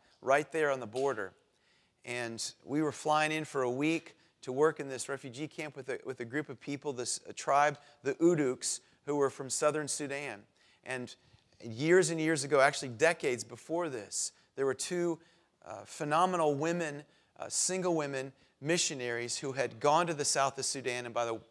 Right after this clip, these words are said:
power of God and the work of the Holy Spirit, um, hundreds and hundreds of these Uduk, uh, uh, men and women had come to know Christ. And there was really just this mini revival there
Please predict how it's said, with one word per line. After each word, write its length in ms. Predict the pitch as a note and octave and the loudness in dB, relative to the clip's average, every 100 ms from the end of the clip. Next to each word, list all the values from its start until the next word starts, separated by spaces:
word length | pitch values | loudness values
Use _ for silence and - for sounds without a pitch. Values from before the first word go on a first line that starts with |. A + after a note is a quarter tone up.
| _ | _
power 400 | - D#3+ F3+ F3 | 0 4 4 4
of 120 | C#3 | 0
God 300 | A#2+ B2 B2 | 0 2 2
and 80 | A#2 | -2
the 60 | A2+ | -4
work 240 | C#3 D#3+ | -4 -4
of 80 | D3+ | -6
the 80 | C3+ | -6
Holy 220 | C3+ B2 | -4 -4
Spirit, 540 | - - D3+ B2 A2+ - - _ _ | -6 -6 -2 -2 -2 -10 -20 _ _
um, 320 | B2+ A#2+ A2 - _ _ _ _ _ _ _ | -4 -2 -4 -14 _ _ _ _ _ _ _
hundreds 760 | - - E3 F3+ C3 A#2+ G#2+ - - - | -16 -4 -2 0 0 0 -2 -8 -10 -10
and 120 | B2 | -8
hundreds 720 | G#2+ - F#3 E3+ B2+ G2 - - _ | -8 -4 -2 0 -2 -2 -10 -14 _
of 180 | B2+ B2 | -8 -6
these 240 | C3 B2 - | -6 -8 -4
Uduk, 460 | D#3 D#3 D#3 C#3+ - _ _ - | -2 0 -2 -4 -12 _ _ -6
uh, 280 | A#2+ A2+ A2 - _ _ _ - | -2 -2 -4 -8 _ _ _ -20
uh, 60 | G#2+ A2 | -18 -16
men 260 | G#2+ C3 C#3+ | -8 -4 -4
and 140 | B2+ | -4
women 280 | C#3 D3+ A#2 | -6 -6 -6
had 180 | B2 A#2 | -8 -10
come 220 | - D3+ | -8 -6
to 100 | C#3 | -6
know 160 | C3+ B2 | -6 -8
Christ. 600 | - C3+ A#2+ F2 - - - _ _ _ _ _ | -2 0 0 -2 -8 -10 -16 _ _ _ _ _
And 360 | - C3+ B2+ A#2 - - - | -6 -4 -4 -8 -16 -20 -4
there 100 | C#3 | -2
was 160 | C#3+ A#2 | -2 0
really 280 | D#3 F3+ | 2 4
just 260 | C#3+ C#3+ - | 2 -2 -4
this 180 | C3 A#2 | -2 -2
mini 320 | B2+ D3+ E3+ | 0 0 0
revival 680 | C#3+ A#2 A#2+ B2+ F#3+ C#3 A2+ | -2 2 4 6 4 2 -2
there 360 | B2 A#2+ A#2 | 2 2 0